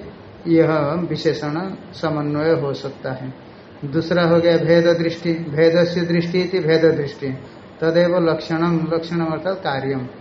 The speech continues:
यस्य अविद्या, यस्या अविद्यायाः, अर्थात अविद्या का जो दूसरा कार्य होता है विक्षेप करना, तो यह दोनों अंश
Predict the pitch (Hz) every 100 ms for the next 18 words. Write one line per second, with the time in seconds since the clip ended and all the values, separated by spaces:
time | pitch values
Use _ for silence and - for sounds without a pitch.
0 | - 151 143 156 143 180 196 220 151 143
1 | 127 139 131 139 175 165 - 165 165 165
2 | 180 180 147 135 139 127 131 143 131 131
3 | - - - - - - - - - -
4 | - - - 147 156 160 151 165 165 165
5 | 160 165 160 160 151 170 160 165 156 156
6 | 151 151 156 151 151 160 180 165 160 151
7 | 147 151 185 170 - - - - 175 165
8 | 170 170 190 151 165 170 170 160 165